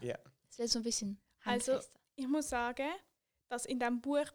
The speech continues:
Speaker 3: bei meinem Problem ist dann ein bisschen, ich meine, es gibt ja nicht einfach Schweizerdeutsch, es gibt ja verschiedene Dialekte.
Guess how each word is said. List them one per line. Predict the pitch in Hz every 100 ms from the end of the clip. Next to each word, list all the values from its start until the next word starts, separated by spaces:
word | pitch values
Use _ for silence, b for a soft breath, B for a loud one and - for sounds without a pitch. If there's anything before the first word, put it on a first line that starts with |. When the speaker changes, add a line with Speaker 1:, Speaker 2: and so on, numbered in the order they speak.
| 240
Speaker 3:
bei | -
meinem | 247 269 294
Problem | 294 254 240 262
ist | 262 -
dann | 240
ein |
bisschen, | 240 233 233
ich |
meine, | 247 233
es | -
gibt | 240
ja | 247
nicht | 247 262 -
einfach | 240 233 233 -
Schweizerdeutsch, | - - 240 - - 247 196 - -
es | 226
gibt | 240 220
ja |
verschiedene | 220 233 - 247 240
Dialekte. | 220 214 202 190 190 - _